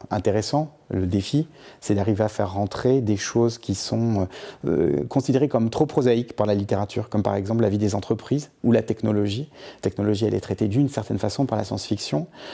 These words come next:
Euh, moi, je suis ingénieur, je suis scientifique. Euh, je trouve que justement, quand, quand le scientifique devient artiste,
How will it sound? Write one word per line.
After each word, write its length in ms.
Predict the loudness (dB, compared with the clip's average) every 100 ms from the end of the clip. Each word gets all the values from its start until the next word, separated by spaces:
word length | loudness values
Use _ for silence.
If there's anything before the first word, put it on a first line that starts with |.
| -14 -4
Euh, 440 | 2 4 4 2
moi, 320 | 0 2 2 2
je 60 |
suis 160 | -2 -2
ingénieur, 540 | 0 2 4 2 0 -6
je 40 |
suis 140 | -8
scientifique. 540 | -4 -2 0 0 -2 -12 -20 -20 -20 -10 -2
Euh, 280 | 0 2 0
je 60 |
trouve 240 | -2 -2 0
que 300 | 4 4 2
justement, 340 | 2 2 2
quand, 280 | 2 -2 -2 -2
quand 460 | 0 0 -4 -10 0
le 140 | 2
scientifique 380 | 2 0 0 2
devient 180 | 2 0
artiste, 580 | -2 0 -2 -2 -12